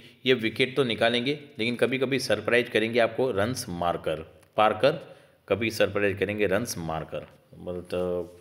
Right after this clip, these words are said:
क्योंकि पिछली बार इन्हें यहाँ पर इक्यावन किए थे, मतलब जब भी चांस मिलेगा थोड़ी बहुत रन्स करके देगा।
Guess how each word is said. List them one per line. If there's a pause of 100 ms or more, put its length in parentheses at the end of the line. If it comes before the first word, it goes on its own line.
(260)
क्योंकि
पिछली
बार
इन्हें
यहाँ
पर
इक्यावन
किए
थे,
मतलब (240)
जब
भी
चांस
मिलेगा
थोड़ी
बहुत
रन्स
करके
देगा।